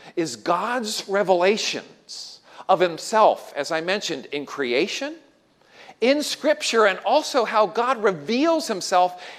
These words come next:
in our human heart. Friends, it is very interesting, very, very interesting that God can reveal himself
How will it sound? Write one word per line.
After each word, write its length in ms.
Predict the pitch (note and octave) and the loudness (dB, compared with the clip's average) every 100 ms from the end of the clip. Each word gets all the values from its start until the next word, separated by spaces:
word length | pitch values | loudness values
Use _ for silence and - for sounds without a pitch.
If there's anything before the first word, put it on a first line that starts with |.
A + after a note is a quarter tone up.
| - | -8
in 320 | B3 D4 D4+ C#4+ - | 2 4 4 2 4
our 380 | F#3 F#3 F#3 - - | 6 6 4 -2 -16
human 720 | - - A#3 A3+ A3 A3 G#3+ - - - | -10 -2 0 0 0 -2 -4 -10 -20 -18
heart. 840 | - - A#2+ G2 - - - - - _ _ _ _ _ _ _ _ _ _ _ _ _ _ _ | -14 -6 -4 -4 -8 -8 -6 -6 -10 _ _ _ _ _ _ _ _ _ _ _ _ _ _ _
Friends, 500 | - C#3 C3+ C#3 D3+ | 0 2 2 -2 -4
it 80 | |
is 160 | C#3 A2 | -4 -6
very 400 | - F3 G3 G3 | -2 0 0 -2
interesting, 840 | - D#3 C#3 G#2+ F#2+ - - E2+ C#2 - _ _ _ _ - _ | -4 -6 -4 -4 -4 -8 -10 -12 -16 -20 _ _ _ _ -20 _
very, 500 | A#2 G3 A3+ A#3 A#3 | -2 0 2 0 -2
very 360 | F#3+ F#3+ F#3 F3 | -2 -2 -2 -4
interesting 760 | C3+ A#2 G2 - - - - - _ _ _ - - | -6 -6 -6 -8 -10 -12 -20 -20 _ _ _ -20 -6
that 200 | E3+ D#3+ | -4 -2
God 300 | D#3 F3+ G#3 | -2 -2 -2
can 220 | - E3+ | -6 -6
reveal 540 | C#3 C3+ B2 F3+ A#3+ A#3 | -2 -2 -4 -4 -2 -2
himself 600 | F#3 D3+ - C#3+ C3+ | -4 -10 -6 -2 -2